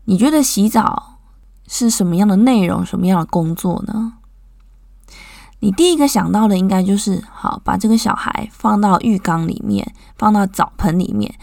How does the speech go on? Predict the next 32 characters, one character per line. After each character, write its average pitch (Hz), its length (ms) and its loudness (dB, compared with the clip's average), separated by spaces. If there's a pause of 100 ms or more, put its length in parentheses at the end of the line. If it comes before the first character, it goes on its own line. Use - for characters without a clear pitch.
(220)
然 190 120 -10
后 185 100 -2
把 190 140 -8
它 185 160 -4
洗 190 240 0
一 233 120 4
洗 - 320 -6
啊， - 300 -6 (340)
然 185 120 -4
后 175 160 -2
用， 190 800 2 (100)
呃， - 200 -10 (220)
沐 233 160 6
浴 233 120 0
乳 196 160 -4
啊， - 220 -6
把 - 80 -10
它 185 140 -6
擦 190 240 -4
一 202 40 0
擦， 196 380 -4 (720)
搓 214 220 2
一 233 40 4
搓， 196 500 0 (340)
然 185 100 -6
后 190 60 0
洗 - 160 -10
干 190 200 -2
净 220 160 0
的 175 140 0
时 175 140 -6
候 175 240 -2